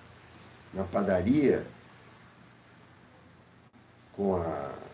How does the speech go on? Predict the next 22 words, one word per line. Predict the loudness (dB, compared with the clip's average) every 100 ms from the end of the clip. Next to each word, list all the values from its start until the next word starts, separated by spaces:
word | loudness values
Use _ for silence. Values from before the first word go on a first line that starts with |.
| -20 -20 -20 -20 -20 -20 -20 -20 -20 -20 -16 -4
com | -4
a | 0
caixa | 2 4 2 0 -2
da, | 0
da | -2 -4
padaria, | -2 2 2 2 -2 -2
e | -2
a |
caixa | -2 -2 -2 -4
me | 0
dizia | 0 0
assim: | -2 0
"Ah, | 0 0 0 0 0
eu | -2
estou | -2 -2 0
louca, | 4 8 8 8 4 0 0 0 -10 -20 -20 -20 -20 -16
estou | -6 -2
cansada | 2 0 2 2 2
dessa | 0 -2 -4
vida, | -6 0 4 4 2
estou | 0 0 2
louca | 4 4 4 2